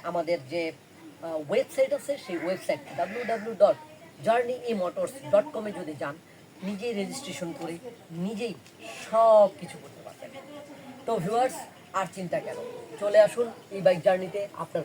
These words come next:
পছন্দের গাড়িটি ক্রয় করতে। পরবর্তীতে নতুন কোনো ভিডিও নিয়ে আবার নতুনভাবে হাজির হব। সেই পর্যন্ত আল্লাহ যেন আমাদের সকলকে ভালো রাখেন,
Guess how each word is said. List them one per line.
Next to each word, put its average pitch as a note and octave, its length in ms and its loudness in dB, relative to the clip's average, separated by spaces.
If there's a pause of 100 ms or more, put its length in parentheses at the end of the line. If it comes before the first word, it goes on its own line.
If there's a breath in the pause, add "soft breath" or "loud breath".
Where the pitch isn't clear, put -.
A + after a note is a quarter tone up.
পছন্দের D3 380 -6
গাড়িটি B3+ 260 -4 (100)
ক্রয় A#4 240 4
করতে। G4+ 260 -12 (960)
পরবর্তীতে F3 480 4 (100)
নতুন G3 200 -4 (100)
কোনো G#3+ 120 -2 (100)
ভিডিও G#3+ 280 -4
নিয়ে A#3 160 0 (280)
আবার F3 180 4 (120)
নতুনভাবে E3 540 -4
হাজির D4+ 280 -6
হব। D3 120 -10 (680)
সেই A3 200 4
পর্যন্ত B3 360 4
আল্লাহ A#3+ 180 2
যেন B3 160 0
আমাদের A#3+ 280 -4
সকলকে F3+ 340 -6 (160)
ভালো G#3+ 220 -2
রাখেন, A#3+ 200 -8